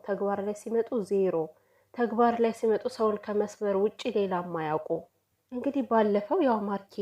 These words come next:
ቀለበት ሊያደርግላት በጣም ሰፍ ብሎ ትቀበለኛለች ብሎ ተስፋ አድርጎ በዛ ደረጃ ተስፋውን ማጨለም ማለት በጣም ከባድ ነው ለማርክ። እኔ ቤዛ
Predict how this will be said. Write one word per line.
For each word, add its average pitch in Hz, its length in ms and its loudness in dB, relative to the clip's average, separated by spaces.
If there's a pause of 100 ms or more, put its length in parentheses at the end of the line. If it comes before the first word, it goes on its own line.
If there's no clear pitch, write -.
ቀለበት 190 420 -2
ሊያደርግላት 175 800 -2
በጣም 180 380 0
ሰፍ 185 300 -8
ብሎ 175 220 -8 (140)
ትቀበለኛለች 180 960 -4
ብሎ 175 220 -8
ተስፋ - 340 -8
አድርጎ 180 340 -4 (680)
በዛ 247 220 6 (120)
ደረጃ 214 360 0
ተስፋውን 196 500 -4
ማጨለም 190 520 -2
ማለት 247 280 0 (120)
በጣም 247 380 0
ከባድ 170 460 -6
ነው 175 120 -4
ለማርክ። 180 420 -2
እኔ 196 140 0 (100)
ቤዛ 196 300 -2